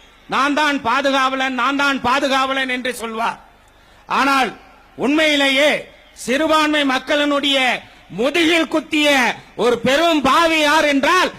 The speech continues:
அது நிச்சயமாக கருணாநிதியாக தான் இருக்க முடியும்.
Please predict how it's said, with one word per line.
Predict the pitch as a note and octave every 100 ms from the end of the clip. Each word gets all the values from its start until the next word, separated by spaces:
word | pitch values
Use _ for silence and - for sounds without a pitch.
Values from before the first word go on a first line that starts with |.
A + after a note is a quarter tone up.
| -
அது | - A#3+ C4
நிச்சயமாக | D#4+ - E4 D#4 D4+ C#4+ C#4+ B3 - - -
கருணாநிதியாக | G#3 D4 E4+ E4 D#4 D4+ D4+ C#4 C#4+
தான் | C#4+ C#4
இருக்க | C4 - A#3+
முடியும். | A#3+ A#3 G3